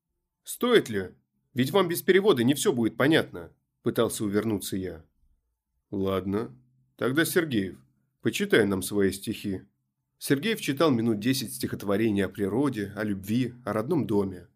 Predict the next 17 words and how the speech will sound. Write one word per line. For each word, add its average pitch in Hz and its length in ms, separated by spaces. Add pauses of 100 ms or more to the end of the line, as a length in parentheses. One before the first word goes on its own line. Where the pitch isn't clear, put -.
(140)
Мне 139 160
показалось, 151 680
что - 220
комбат 156 360
и 147 80
забыл 143 380
уже 131 180
про 123 140
него. 104 440 (300)
Выпив 135 380
ещё 156 360
рюмку, 104 420
он 156 140
задумался 156 540
о 98 60
чём-то 135 260
своём. 95 560